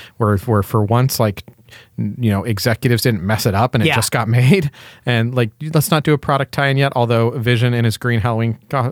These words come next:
Speaker 1: costume is the cutest Funko <laughs> Pop
Speaker 2: Oh my
Speaker 1: you'll
Speaker 2: gosh,
Speaker 1: ever
Speaker 2: it's so,
Speaker 1: see.
Speaker 2: yes, so
Speaker 1: But,
Speaker 2: cute.
Speaker 1: I mean, there's so much
Speaker 2: Have you
Speaker 1: product
Speaker 2: seen the
Speaker 1: in
Speaker 2: black
Speaker 1: there.
Speaker 2: and white Vision too?
Speaker 1: Uh-uh.
Speaker 2: Oh, it's great. It's, it's him in his business suit.
Speaker 1: Yeah, there's
Speaker 2: It's
Speaker 1: just
Speaker 2: great.
Speaker 1: so much product in
Speaker 2: Yeah.
Speaker 1: there.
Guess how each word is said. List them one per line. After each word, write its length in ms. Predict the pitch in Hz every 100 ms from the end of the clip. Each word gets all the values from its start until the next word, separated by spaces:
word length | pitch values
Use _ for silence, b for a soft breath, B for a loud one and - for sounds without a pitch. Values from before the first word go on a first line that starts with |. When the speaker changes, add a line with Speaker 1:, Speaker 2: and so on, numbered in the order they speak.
| -
Speaker 1:
costume 420 | 131 120 131 117
is 120 | 110
the 80 | 117
cutest 300 | - 113 -
Funko 400 | 117 110 - 185
<laughs> 0 |
Pop 200 | - -
Speaker 2:
Oh 40 | -
my 20 |
Speaker 1:
you'll 140 | 185
Speaker 2:
gosh, 140 | 120 180
Speaker 1:
ever 180 | 190 196
Speaker 2:
it's 100 | -
so, 60 |
Speaker 1:
see. 160 | 208 220
Speaker 2:
yes, 260 | 139 120 113
so 200 | - 190
Speaker 1:
But, 140 | 185
Speaker 2:
cute. 180 | 117 214
Speaker 1:
I 80 | 220
mean, 80 | 196
there's 140 | 185
so 240 | - 170
much 160 | 143 135
Speaker 2:
Have 60 | -
you 80 | -
Speaker 1:
product 120 | -
Speaker 2:
seen 80 | 190
the 60 | 151
Speaker 1:
in 40 |
Speaker 2:
black 140 | 147
Speaker 1:
there. 60 | 156
Speaker 2:
and 80 | 139
white 160 | 143 147
Vision 240 | 151 165
too? 260 | 160 170 190 _ -
Speaker 1:
Uh-uh. 380 | 156 147 117 101
Speaker 2:
Oh, 100 | 131
it's 140 | 127
great. 160 | 156 131
It's, 120 | 113
it's 180 | - 131
him 160 | 143 135
in 80 | 120
his 140 | 104
business 260 | 120 117 107
suit. 280 | 113 101 _ -
Speaker 1:
Yeah, 220 | 175 151
there's 60 | 147 170
Speaker 2:
It's 100 | -
Speaker 1:
just 140 | 151
Speaker 2:
great. 60 | -
Speaker 1:
so 600 | - - - - 131 131
much 360 | 117 165 -
product 420 | - 120 120 127 170
in 40 | 160
Speaker 2:
Yeah. 60 |
Speaker 1:
there. 80 | 170